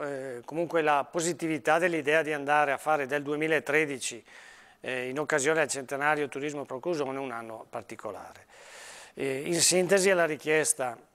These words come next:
eh, di, eh, cambiare, anche se già si sta facendo parecchio, di cambiare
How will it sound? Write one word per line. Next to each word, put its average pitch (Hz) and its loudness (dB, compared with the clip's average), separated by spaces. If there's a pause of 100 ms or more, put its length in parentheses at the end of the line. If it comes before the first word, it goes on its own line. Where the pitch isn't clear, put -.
eh, 110 -12
di, 156 0
eh, 131 -8
cambiare, 151 2 (400)
anche 135 -10
se 120 -6
già 139 2
si - -12
sta 127 -8
facendo 131 -8
parecchio, 131 0
di 143 -6
cambiare 160 2